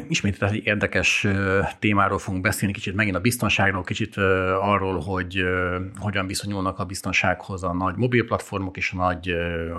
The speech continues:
okos, ö, vagy nagy, ö, operációs rendszerplatformok. Ö, és egy fontos dátum volt, ugye március hetedike,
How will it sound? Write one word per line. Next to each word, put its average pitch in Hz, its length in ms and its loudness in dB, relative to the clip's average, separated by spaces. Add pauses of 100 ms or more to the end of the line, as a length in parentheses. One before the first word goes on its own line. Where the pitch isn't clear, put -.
(140)
okos, - 440 -2
ö, 101 440 4
vagy 98 180 -2
nagy, 107 300 2
ö, 90 340 0 (600)
operációs 127 540 2
rendszerplatformok. 104 960 2 (540)
Ö, 104 380 6 (160)
és - 240 2
egy 147 240 4
fontos 127 320 4
dátum 110 380 4
volt, 92 240 -4
ugye 98 100 2
március 101 380 0
hetedike, 90 380 -2